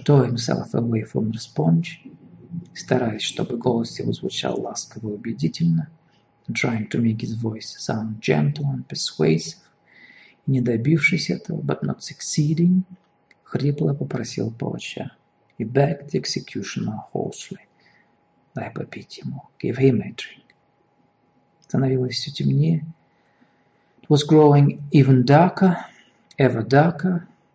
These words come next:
Туча залила уже полнеба, the storm cloud had already poured across half the sky, стремясь к Иершалаиму, aiming towards Иершалаим. Белые кипящие облака неслись впереди, наполненные чёрной влагой и огнём тучи.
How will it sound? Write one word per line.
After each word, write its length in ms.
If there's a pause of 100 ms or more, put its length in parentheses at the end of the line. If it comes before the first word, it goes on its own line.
(300)
Туча 320
залила 380
уже 200
полнеба, 560
the 120
storm 480
cloud 400
had 120
already 520
poured 320
across 440
half 200
the 100
sky, 480 (640)
стремясь 580
к 80
Иершалаиму, 800 (580)
aiming 400
towards 440
Иершалаим. 800 (840)
Белые 400
кипящие 680
облака 420
неслись 420
впереди, 420
наполненные 600
чёрной 400
влагой 440
и 40
огнём 320
тучи. 480